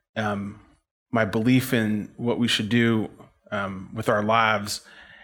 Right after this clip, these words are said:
and, and frankly, just good, sound judgment, is that we have to create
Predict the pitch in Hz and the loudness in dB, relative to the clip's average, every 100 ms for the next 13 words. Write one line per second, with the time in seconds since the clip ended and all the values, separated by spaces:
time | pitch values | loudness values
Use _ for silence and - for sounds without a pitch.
0 | - _ 117 113 107 104 - - 110 - | -20 _ 0 2 0 -2 -6 -6 -6 -6
1 | - - 123 - 104 104 - 120 113 107 | -6 -2 0 0 -2 -4 0 2 2 0
2 | 107 - _ _ _ _ - - 120 107 | -6 -10 _ _ _ _ -6 0 0 2
3 | 113 101 101 104 101 101 98 - - - | 2 2 -2 -4 -2 0 -2 -6 -16 -20
4 | - _ _ - 123 135 131 131 131 131 | -20 _ _ -2 2 4 4 4 4 2
5 | 139 131 131 117 110 110 - - | -2 0 2 4 4 0 -6 -14